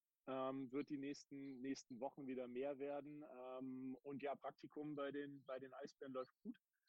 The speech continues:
Ich unterstütze weiterhin das Trainerteam bei den Profis und im Nachwuchs so ein bisschen, soweit ich, soweit ich das kann, soweit mir das möglich ist. Das macht richtig viel Spaß. Und, äh, wenn wir Jonas jetzt gerade dabei haben, habe ich noch, äh, habe ich noch was, äh,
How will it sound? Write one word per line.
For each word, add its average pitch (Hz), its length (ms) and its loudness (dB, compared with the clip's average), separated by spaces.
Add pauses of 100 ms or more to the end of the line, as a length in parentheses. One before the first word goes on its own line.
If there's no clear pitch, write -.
(320)
Ich 131 100 -4
unterstütze 139 560 2
weiterhin 139 480 2
das 135 140 -4
Trainerteam 143 800 -2
bei 131 160 4
den 127 220 -2
Profis 135 440 -2
und 127 140 -16
im 120 100 -10
Nachwuchs 143 460 0
so 143 80 -8
ein 139 80 -10
bisschen, 143 340 -4
soweit 127 320 4
ich, - 180 -6
soweit 131 360 4
ich - 100 -20
das - 160 -8
kann, 131 240 0
soweit 127 300 4
mir 123 80 4
das 123 160 -4
möglich 123 360 2
ist. 123 200 -2
Das 117 100 -4
macht 120 180 -2 (600)
richtig 156 400 6
viel 143 180 8
Spaß. 170 540 6
Und, 147 300 -6
äh, 147 240 4
wenn 156 120 4
wir 160 100 6
Jonas 175 360 4
jetzt 165 220 -2
gerade 151 200 2
dabei 147 380 0
haben, 170 220 -6
habe 160 120 -10
ich 156 120 -10
noch, 160 260 -4
äh, 160 320 8
habe 165 160 4
ich 175 140 -4
noch 160 180 2
was, 151 240 0
äh, 143 240 4